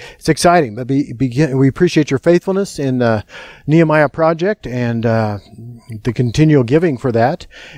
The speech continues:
But also we, uh, appreciate your, uh, tithes and offerings that you give to the Lord each, uh, Sunday or each week.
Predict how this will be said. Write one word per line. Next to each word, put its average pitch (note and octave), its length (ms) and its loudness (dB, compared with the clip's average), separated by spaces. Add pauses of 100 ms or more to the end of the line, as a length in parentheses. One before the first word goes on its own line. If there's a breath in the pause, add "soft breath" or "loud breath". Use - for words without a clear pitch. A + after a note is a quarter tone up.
But E3 120 4
also F#3+ 240 2
we, D#3 380 4
uh, A#2 300 2
appreciate C#3+ 680 0
your, A#2+ 500 0
uh, G#2 320 -6 (100)
tithes D3 260 2
and C#3 100 0
offerings B2+ 360 0
that A2 140 -4
you A#2 80 -4
give A2+ 200 0
to B2 80 -2
the A#2 80 0
Lord A2+ 320 0
each, G#2 480 -8
uh, G2 180 -4
Sunday F2+ 480 -4 (500 loud breath)
or G#2 80 0
each A2 240 -2
week. A#2 380 -2